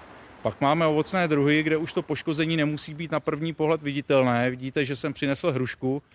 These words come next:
hrušeň nebo jabloň. Na první pohled se zdají ty plůdky zelené, pěkné, ale když je rozřízneme, tak uvnitř jsou všecky černé. A to znamená fatální poškození a na takových stromech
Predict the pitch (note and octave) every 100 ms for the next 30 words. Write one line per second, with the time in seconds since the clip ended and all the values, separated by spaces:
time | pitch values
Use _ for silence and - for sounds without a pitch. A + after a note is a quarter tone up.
0 | _ _ A2 A#2+ A#2+ D#3 D3 C#3+ C#3 D#3
1 | C3+ B2 A#2 A2 C3+ - _ _ A2+ A2+
2 | A#2 C3+ C3+ C#3 C3+ C3 C3+ D3+ C3 B2+
3 | C#3 D#3 C3+ B2+ - C#3+ C#3 C3+ B2+ B2
4 | B2 B2+ C3+ B2+ A2 C3 C3 A#2+ D3 C3+
5 | A#2+ B2+ C3+ C3+ C3+ C3 - A#2+ C3 -
6 | C3+ C#3 - - - A#2+ A2+ G2 F2+ _
7 | _ _ _ A2+ A2 - C3 A2+ C3+ C#3+
8 | C#3+ C3+ B2+ C3 C#3 C#3 B2 - B2+ B2
9 | B2+ C3+ F#2+ A#2 B2+ - C3+ B2 - A#2+
10 | A#2+